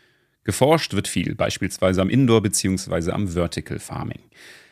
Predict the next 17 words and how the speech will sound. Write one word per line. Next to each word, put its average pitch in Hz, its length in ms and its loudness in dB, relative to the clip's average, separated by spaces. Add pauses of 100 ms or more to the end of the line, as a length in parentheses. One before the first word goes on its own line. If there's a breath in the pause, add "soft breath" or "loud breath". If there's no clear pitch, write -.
(140 soft breath)
Dabei 110 240 4
wird 131 140 2
die - 80 4
Produktion 117 540 0
in 131 100 4
den 113 140 2
urbanen 95 480 0
Raum, 90 340 2
zum 87 100 -6
Beispiel - 340 -8
in 82 200 -4
Hochhäuser 92 500 4
mitten 87 320 0
in 82 140 -2
der 87 100 -2
Stadt, - 300 -6
verlegt. - 600 -14